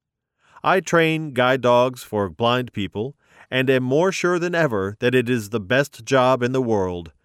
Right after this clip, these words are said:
and was absolutely the right thing for me to do with my life." One P M to three forty-five P M, A A V L business meeting.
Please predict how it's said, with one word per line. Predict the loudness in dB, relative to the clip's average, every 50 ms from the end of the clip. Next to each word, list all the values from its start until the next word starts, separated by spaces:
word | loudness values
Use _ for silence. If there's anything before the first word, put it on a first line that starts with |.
| _ _ _ -20 -18 -6
and | -4 -2 0
was | 2 2 0 0
absolutely | 0 0 2 0 0 -2 -2 0 2 2 2 2 -2 -4
the | -2 -2 0
right | 2 2 2 2 0 -2
thing | -2 -4 -4 -4 -4
for | -4 -2
me | 0 0 -2 -2
to | -4 -4
do | -2 0 2 2
with | 2 2 0 0
my | 0 0 0 0 2
life." | 2 0 0 0 -2 -6 -10 -16 _ _ _ _ _ _ _ _ _ _ _ _ _ _ _ _ _ _ _ _ _ _ _ _ _ _ _ _ _ _ _ _ _ _
One | 2 4 4 4 4
P | 2 4 4 6
M | 6 4 4 2 0 -4 -4
to | -2 0 0 0
three | 0 0 0 0 0
forty-five | 2 2 0 2 2 0 0 2 2 4 4 2 0 -2
P | -4 -2 0 0 0
M, | 0 -2 -4 -6 -8 -10 -12 -14 _ _ _ _ _ _ _ 2
A | 2 4 4 4 2 0
A | 0 2 4 4 4 2 2
V | -2 -2 0 0 0 0
L | 0 0 0 2 2 0 0 -2 -6 -6 _
business | -2 -2 -2 -2 -4 -4 -4 -4
meeting. | -6 -6 -6 -6 -8 -10 -12 -14